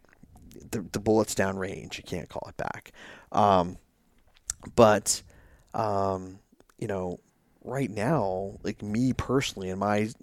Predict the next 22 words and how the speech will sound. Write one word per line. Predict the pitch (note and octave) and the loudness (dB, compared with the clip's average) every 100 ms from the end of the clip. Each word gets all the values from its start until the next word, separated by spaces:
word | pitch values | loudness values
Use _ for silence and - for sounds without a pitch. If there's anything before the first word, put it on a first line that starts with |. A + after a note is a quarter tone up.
| - | -10
in | - G2 | -6 -4
my | F#2+ G#2 | 0 0
day-to-day | G#2+ G2 G2 F#2+ F#2+ | 2 2 0 0 -2
workflow, | F2+ F#2 G2 F#2+ F#2+ - - - D#2+ C#2 B1 C2 D#2+ | -2 -6 -6 -2 -2 -4 -10 -8 -6 -6 -6 -6 -8
'cause | - A2 | -2 6
I, | A2+ | 6
what | - A2+ A#2 | 6 2 8
I | A2+ | 8
do | A#2 G2+ | 6 4
is | |
I | G#2 | 2
spend | G#2 G#2+ | 2 0
most | G2 F#2 | 0 -2
of | - | -2
my | F2 | -2
time | - F#2+ F2+ F2 | -2 -4 -2 -4
as | F2+ | -8
an | - | -8
online | - F2+ F2+ E2 | -8 -6 -6 -8
undercover. | C#2+ - - - - - - - - - | -8 -12 -8 -6 -6 -12 -18 -20 -20 -14
So | - - | 0 4
I | F#2+ G2+ G2 F#2 F#2 | 6 6 6 4 -2